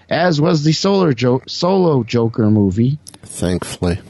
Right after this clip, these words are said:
Speaker 1: Though that film will not be a part of the D C E U, which may explain its absence.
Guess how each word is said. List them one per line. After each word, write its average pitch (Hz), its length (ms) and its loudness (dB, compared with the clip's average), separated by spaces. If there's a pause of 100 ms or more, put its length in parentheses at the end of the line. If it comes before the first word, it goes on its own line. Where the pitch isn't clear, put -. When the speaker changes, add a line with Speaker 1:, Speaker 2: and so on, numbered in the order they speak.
(1040)
Speaker 1:
Though 139 300 0
that 147 220 -2
film 165 380 2
will 139 80 2
not 143 300 -2
be 139 260 4
a 127 60 2
part 139 340 0
of 123 100 -2
the 120 60 0
D 117 220 -2
C 123 180 0
E 117 440 2
U, 143 240 4
which 127 280 2
may 113 160 2
explain 107 540 0
its 110 160 -2
absence. 151 800 -6